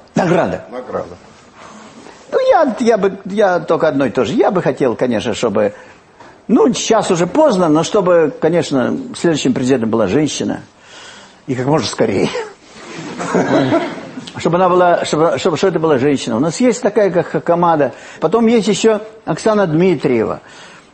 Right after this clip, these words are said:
Speaker 1: Ну, Хакамаду я бы поставил на первое место. Это государственный ум, это ясная, четкая позиция, это прекрасный язык, это прекрасное мышление. Вот это то, чего нам не хватает нам.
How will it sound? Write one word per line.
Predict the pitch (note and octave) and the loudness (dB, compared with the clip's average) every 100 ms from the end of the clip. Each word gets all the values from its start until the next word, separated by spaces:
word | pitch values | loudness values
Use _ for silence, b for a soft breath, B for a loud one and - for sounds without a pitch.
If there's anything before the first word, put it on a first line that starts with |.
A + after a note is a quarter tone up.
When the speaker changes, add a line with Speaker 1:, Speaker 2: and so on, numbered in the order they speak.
| _ _ - | _ _ -4
Speaker 1:
Ну, | C3+ F3+ F3 | 0 2 2
Хакамаду | - G#3 G#3 A3 F#3+ | 0 2 2 2 2
я | F#3+ | 2
бы | F#3+ | 0
поставил | F3 F#3 E3 | -2 2 2
на | D#3+ | 0
первое | - F3 D3 C3 | 2 2 4 2
место. | A2+ G2 | 0 -2
Это | B2 E3+ | -2 -2
государственный | D3 A#3 - C4 G#3+ A3 A3 E3 - F#3 E3+ D3+ | 0 0 0 0 2 2 2 0 0 0 2 2
ум, | B2+ G#2 B B | 2 -2 B B
это | G3 G3 A3+ | -2 2 2
ясная, | F#3+ B2 C#3+ A#3+ A3 - E3 D3 A#2+ - | 2 2 2 2 2 -4 -2 0 0 -6
четкая | - - G#3 G#3 - C3+ A#2 - B B B - D3+ | -4 0 0 0 -4 -2 -2 -4 B B B -4 0
позиция, | F3+ F#3+ G3+ - B2+ | 2 2 0 -2 -2
это | - | -2
прекрасный | - A3 - B3 A3 - A#3 | -2 -2 0 -2 -2 0 2
язык, | G#3 G3+ C3 F3+ B2+ - B B B | 2 2 0 0 -2 -8 B B B
это | E3+ A#3 | 0 0
прекрасное | F#3+ A#3 - C4 - B3 | 0 0 2 0 2 2
мышление. | A#3 A3 - D#3+ F#3 C3 G2 B B B - | 2 0 0 2 2 2 -4 B B B -2
Вот | E3+ | 0
это | B3 B3+ | 2 0
то, | - - D4 D4+ | -2 0 2 2
чего | - B3+ | 2 2
нам | A#3 A3+ | 2 2
не | A3+ | 2
хватает | G#3+ A3 A3 E3+ C3 - - | 2 0 2 2 0 -4 -2
нам. | C3+ | -2